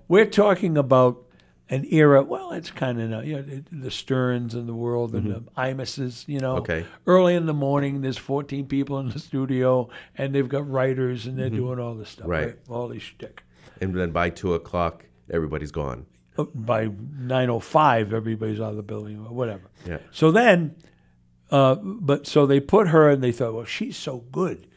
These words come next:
Speaker 1: I mean, oh my God,
Speaker 2: Right.
Speaker 1: everybody's listening to her," and yeah, yeah, yeah.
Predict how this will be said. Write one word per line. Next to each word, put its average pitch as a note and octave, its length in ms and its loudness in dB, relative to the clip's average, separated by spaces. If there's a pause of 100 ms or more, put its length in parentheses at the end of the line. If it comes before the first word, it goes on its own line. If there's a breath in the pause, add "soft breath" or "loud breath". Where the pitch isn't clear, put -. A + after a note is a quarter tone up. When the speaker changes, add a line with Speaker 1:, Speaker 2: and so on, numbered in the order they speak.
(160 soft breath)
Speaker 1:
I B2 120 -12
mean, A2+ 160 -8
oh D#3 160 -6
my B2 180 -12
God, B2+ 160 -8
Speaker 2:
Right. F2 140 0
Speaker 1:
everybody's D#3 420 -2
listening D3 320 -10
to C3+ 80 -4
her," C3+ 380 -2 (200 loud breath)
and A#2+ 200 -6
yeah, D3 260 -2
yeah, C#3 180 -6
yeah. B2+ 200 -2